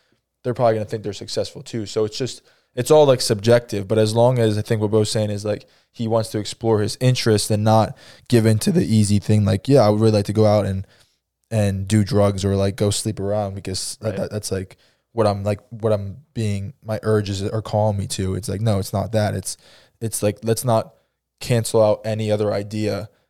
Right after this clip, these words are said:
Speaker 1: of what my interest can be because I'm pursuing one single thing.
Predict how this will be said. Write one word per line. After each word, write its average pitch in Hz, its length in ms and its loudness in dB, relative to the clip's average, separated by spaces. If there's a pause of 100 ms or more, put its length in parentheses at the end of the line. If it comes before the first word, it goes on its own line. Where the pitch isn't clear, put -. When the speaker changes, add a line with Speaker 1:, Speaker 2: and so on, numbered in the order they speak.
(160)
Speaker 1:
of 107 180 -2
what 110 300 2 (120)
my 104 140 -10
interest 104 380 -6
can 95 140 -8
be 98 160 -2
because 101 300 -2
I'm 101 140 -2
pursuing 95 480 2
one 98 200 0
single 98 280 -2
thing. 107 360 -4